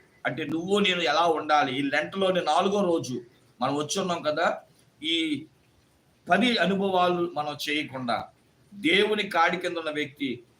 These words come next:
ఎలాంటి అనుభవాలు చేస్తాడో ఏడో వచనం కాడి నుంచి చెప్తున్నాడు. చూడండి, ప్రియమైన దేవుని బిడ్డలారా, సారీ,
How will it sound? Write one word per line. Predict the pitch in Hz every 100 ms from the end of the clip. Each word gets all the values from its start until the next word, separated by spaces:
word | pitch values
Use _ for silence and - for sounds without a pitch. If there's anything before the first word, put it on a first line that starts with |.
| -
ఎలాంటి | 156 196 208 180
అనుభవాలు | 160 196 220 202 190
చేస్తాడో | 165 156 - 143 135 123 110 - _ -
ఏడో | 147 170 170
వచనం | 165 156 139
కాడి | 147 147
నుంచి | 131
చెప్తున్నాడు. | 135 110 131 120 127
చూడండి, | 123 123
ప్రియమైన | 110 120 123 117
దేవుని | 117 120
బిడ్డలారా, | 113 104 104 - - _ _ _ _ _ _ _ _ 719 _ _ _ 762 762 762 - _ _ _ _ _ _ - - - 131
సారీ, | 123